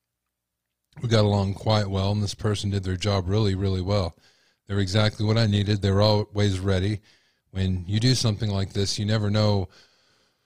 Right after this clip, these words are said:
exactly when it is you're gonna be able to do an interview. So this person was ready at a moment's notice, and I truly appreciated that. This person introduced me to almost what was like a network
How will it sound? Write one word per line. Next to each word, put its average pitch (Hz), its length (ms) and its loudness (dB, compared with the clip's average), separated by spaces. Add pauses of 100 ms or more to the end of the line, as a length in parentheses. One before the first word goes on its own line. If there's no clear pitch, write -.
(960)
exactly 131 480 2
when 117 200 2
it 113 60 4
is 110 120 4
you're 107 100 0
gonna 104 140 0
be 104 140 0
able 98 260 -2
to 98 140 -8
do 98 140 -2
an 95 100 2
interview. 90 520 -2 (260)
So - 180 -4
this 117 160 2
person 113 380 2
was 95 180 -2
ready 104 240 0
at 95 80 0
a 95 60 0
moment's 110 400 2
notice, 95 480 -2 (460)
and 92 100 -6
I 90 80 -2
truly 104 360 2
appreciated 92 600 -2
that. 87 400 -4 (1400)
This 113 160 -4
person 107 640 2 (160)
introduced 107 440 0
me 92 400 0 (1200)
to 104 120 -2
almost 113 480 2
what 107 120 -4
was 101 140 -4
like 104 160 -2
a 101 40 0
network 95 800 -2